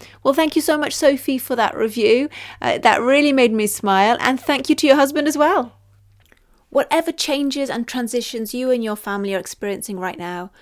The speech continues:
I really hope that you have hope. As Emily Dickinson wrote, Hope is the thing with feathers that perches in the soul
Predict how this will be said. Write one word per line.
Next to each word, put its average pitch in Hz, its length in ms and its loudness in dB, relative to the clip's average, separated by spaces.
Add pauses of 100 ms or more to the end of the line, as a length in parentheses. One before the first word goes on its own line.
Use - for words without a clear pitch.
(440)
I 247 160 -2
really 294 920 -6 (400)
hope - 480 -2 (360)
that 262 160 -2
you 254 180 -2
have 285 240 -4
hope. 302 400 0 (1120)
As 254 180 0
Emily 311 320 4
Dickinson 247 600 -2
wrote, 180 460 -4 (880)
Hope - 400 4 (440)
is 220 160 0
the 220 100 0
thing 269 500 0
with 214 160 0
feathers 185 640 -4 (280)
that - 220 -2
perches 254 480 -2
in 220 140 0
the 202 80 -2
soul 202 560 -2